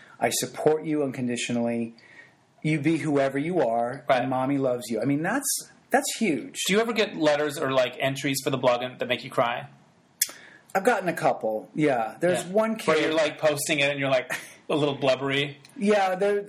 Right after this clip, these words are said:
Speaker 1: I remember one, this guy from San Diego, he was, like, in the sixties, and his is a school photo.
Speaker 2: Yeah.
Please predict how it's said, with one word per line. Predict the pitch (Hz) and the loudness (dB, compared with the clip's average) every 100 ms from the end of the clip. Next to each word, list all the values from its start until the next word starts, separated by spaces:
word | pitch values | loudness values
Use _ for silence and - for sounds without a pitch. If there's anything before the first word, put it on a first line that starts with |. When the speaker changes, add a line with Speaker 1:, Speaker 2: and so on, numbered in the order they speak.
| 165 | 0
Speaker 1:
I | |
remember | 190 208 190 | 0 0 0
one, | 165 160 160 | 2 2 2
this | 147 - | -2 0
guy | 151 139 | 2 2
from | 139 | -2
San | 135 147 135 | -2 0 0
Diego, | 131 127 123 123 | 2 0 2 0
he | 123 | 0
was, | 120 | -2
like, | 123 | 0
in | 127 | 0
the | 120 | -2
sixties, | - 135 131 - 120 117 | 0 -2 -2 -2 0 0
and | 117 120 | 0 -2
his | - 139 131 - | -2 -2 -2 -4
is | 120 | -4
a | 123 | -2
school | - - 147 170 | -4 0 -2 0
photo. | 139 123 120 117 117 | 0 2 0 -2 -4
Speaker 2:
Yeah. | - 151 151 143 | -4 -2 -2 -6